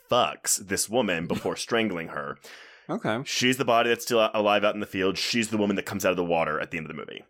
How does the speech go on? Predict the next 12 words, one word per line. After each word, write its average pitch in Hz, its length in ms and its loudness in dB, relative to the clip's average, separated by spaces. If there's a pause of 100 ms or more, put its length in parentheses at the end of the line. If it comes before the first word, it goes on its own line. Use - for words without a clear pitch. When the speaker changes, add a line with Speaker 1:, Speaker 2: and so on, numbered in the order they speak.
(460)
Speaker 2:
Okay. 226 340 -2 (100)
So 131 160 0
they 117 120 0
changed 110 380 -4
the 104 60 -2
gender. 85 580 -6 (100)
Speaker 1:
Yes, - 460 0 (100)
basically. 78 520 -6 (480)
Speaker 2:
Interesting. - 1120 -14
And 110 180 -2
this 104 140 0
is 101 140 -6